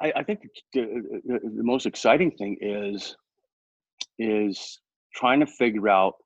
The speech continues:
as a staff how we're gonna manage, you know, so many good players and, and really build a team concept, because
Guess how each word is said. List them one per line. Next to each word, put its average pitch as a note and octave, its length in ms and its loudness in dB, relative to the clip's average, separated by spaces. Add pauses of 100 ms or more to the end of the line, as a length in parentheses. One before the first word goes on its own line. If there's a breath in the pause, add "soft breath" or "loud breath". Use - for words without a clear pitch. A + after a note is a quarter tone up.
as G2 120 -4
a G#2 60 -2
staff F#2+ 500 2 (1000)
how A#2 160 4
we're A2+ 140 2
gonna A2 180 0
manage, G2+ 760 -2 (160)
you G#2+ 100 -4
know, F#2+ 120 -2
so - 240 -4
many G#2+ 160 0
good G#2 160 -2
players G2 480 2
and, G2+ 280 -4
and G2+ 280 -6
really A2 240 2 (100)
build G#2 220 2
a F#2 60 -6
team G#2 360 -2
concept, F#2+ 500 -6
because G2+ 360 -4